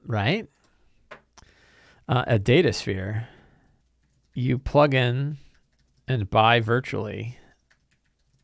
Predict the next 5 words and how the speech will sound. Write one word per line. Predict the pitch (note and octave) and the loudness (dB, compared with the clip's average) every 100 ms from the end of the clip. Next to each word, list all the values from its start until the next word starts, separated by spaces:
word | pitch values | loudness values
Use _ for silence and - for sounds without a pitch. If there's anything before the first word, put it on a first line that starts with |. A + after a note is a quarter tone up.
| _ _ - | _ _ -8
and | A2 G#2 G#2 - | -4 -4 -6 -8
the | A#2+ G#2 G2+ G2+ | -2 0 0 -2
results | A2+ G#2 A2+ A2+ A2 - - | -2 -2 2 2 0 -6 -10
are | B2+ G2+ | -4 -4
constructed | - G2+ - A2+ A2 F#2+ G2+ A2+ | -4 -8 -4 -4 -4 -6 -8 -10